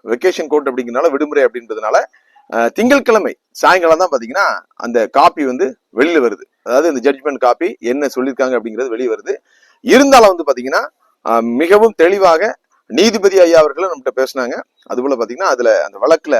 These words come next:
அப்பியர் ஆன அந்த லாயர்ஸ் நம்மகிட்ட பேசிட்டாங்க. ஆ, தற்பொழுது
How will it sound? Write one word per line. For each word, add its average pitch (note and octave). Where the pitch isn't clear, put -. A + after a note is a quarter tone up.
அப்பியர் D3
ஆன A#2+
அந்த A2+
லாயர்ஸ் D3+
நம்மகிட்ட C3+
பேசிட்டாங்க. A#2
ஆ, G#2+
தற்பொழுது A3+